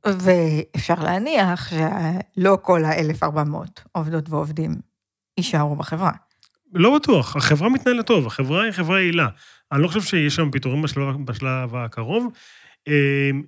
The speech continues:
Speaker 2: אם הייתי צריך להמר מה יקרה, ובאמת אני לא יודע כלום מכלום, ואני באמת לא יודע כלום, אז למרות שבעברי עבדתי וויקס, יש שם אירוע עם, אה, GoDaddy.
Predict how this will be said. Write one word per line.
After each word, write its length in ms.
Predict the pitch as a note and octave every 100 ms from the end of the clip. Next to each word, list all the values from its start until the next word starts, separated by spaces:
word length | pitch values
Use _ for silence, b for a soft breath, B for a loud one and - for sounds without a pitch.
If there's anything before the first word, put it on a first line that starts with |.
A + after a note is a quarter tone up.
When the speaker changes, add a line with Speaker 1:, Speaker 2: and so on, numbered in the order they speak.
| _
Speaker 2:
אם 300 | E3+ G#3+ G#3+
הייתי 260 | F#3 F3+ F3+
צריך 380 | - D#3 D#3 D#3+
להמר 580 | C#3 B2 B2+ C#3+ C#3
מה 220 | B2+ B2 B2+
יקרה, 320 | A#2+ - D3
ובאמת 560 | B2 A#2+ B2 C3 F3 D3
אני 160 | B2
לא 100 | B2
יודע 200 | D3 C#3+
כלום 260 | C3 - C3+
מכלום, 360 | B2 - C3+ C3
ואני 200 | A#2+ G#2+
באמת 340 | G#2 B2 D#3
לא 40 | B2+
יודע 180 | G#2+ G#2
כלום, 340 | - C3 D#3
אז 160 | B2+ - - G#2 - A#2
למרות 280 | A2+ A#2 C#3+
שבעברי 920 | C#3+ B2+ - - _ - B2 A2+ A#2+ C3
עבדתי 420 | A2+ A#2+ A2 A#2
וויקס, 520 | A2+ G3 A3 - - b b b b b _ _
יש 280 | D3 D3 E3
שם 180 | G3+ F3
אירוע 600 | C#3+ C3 B2 C3 C#3+ C#3
עם, 220 | B2+ A#2+
אה, 140 | A#2 A2+
GoDaddy. 500 | A2+ A#2+ A2 G#2 G2